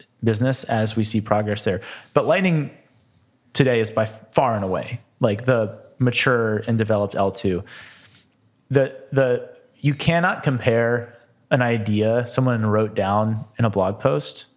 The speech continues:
um, to a production, uh, like, a protocol running in production that's been hardened over years, right? Uh, the devil is always in the details when you go to implement these things and build them at scale. Arc is a really cool idea.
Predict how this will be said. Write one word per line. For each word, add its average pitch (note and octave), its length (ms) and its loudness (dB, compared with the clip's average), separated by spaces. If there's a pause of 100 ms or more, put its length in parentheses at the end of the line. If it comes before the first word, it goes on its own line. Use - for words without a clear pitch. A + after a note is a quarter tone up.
(440)
um, G2 540 0 (500)
to A2 500 0
a G#2 360 0 (400)
production, A#2+ 840 0 (720)
uh, C3 60 6
like, A#2+ 140 -2
a - 40 2
protocol B2 720 0
running A#2 220 2
in A#2 80 0
production A2+ 440 0
that's G#2+ 140 -2
been G#2 100 -4
hardened G2+ 360 0
over F2+ 160 0
years, A2 400 -2 (300)
right? A#2+ 280 2 (360)
Uh, G#2 340 2
the A2+ 120 -2
devil C#3 300 2
is A#2+ 100 0
always A#2+ 460 0
in G#2+ 80 0
the G2 80 2
details F#2+ 680 -2
when A#2 100 2
you A2+ 80 2
go A2 120 2
to G#2 100 -2
implement G#2 360 -2
these F#2+ 140 -4
things G2+ 300 -2
and G#2 100 0
build G2 140 0
them G2 80 -2
at F#2 120 -4
scale. - 280 -2
Arc - 180 2
is E3+ 100 0
a - 20 0
really C#3+ 160 2
cool C3 180 0
idea. A#2 380 -2